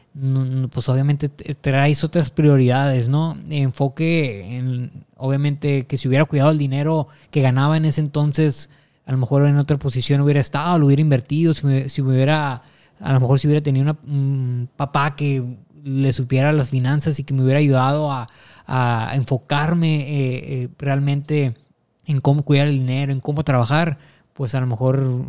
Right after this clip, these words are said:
este, hubiera, o, o sea,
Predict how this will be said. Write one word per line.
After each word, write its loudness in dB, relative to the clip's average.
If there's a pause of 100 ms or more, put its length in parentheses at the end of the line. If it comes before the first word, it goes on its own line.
este, -6 (520)
hubiera, 0
o, -6
o -8
sea, -2